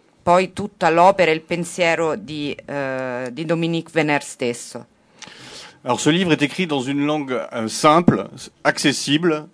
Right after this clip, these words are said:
Speaker 2: euh, à tous, et c'est une sorte de petit manuel du combattant moderne.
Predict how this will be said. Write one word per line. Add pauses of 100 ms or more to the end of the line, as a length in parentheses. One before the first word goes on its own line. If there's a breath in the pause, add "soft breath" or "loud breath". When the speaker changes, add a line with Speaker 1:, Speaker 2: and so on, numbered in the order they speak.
(120)
Speaker 2:
euh,
à
tous, (440 soft breath)
et
c'est
une
sorte
de
petit
manuel
du
combattant
moderne.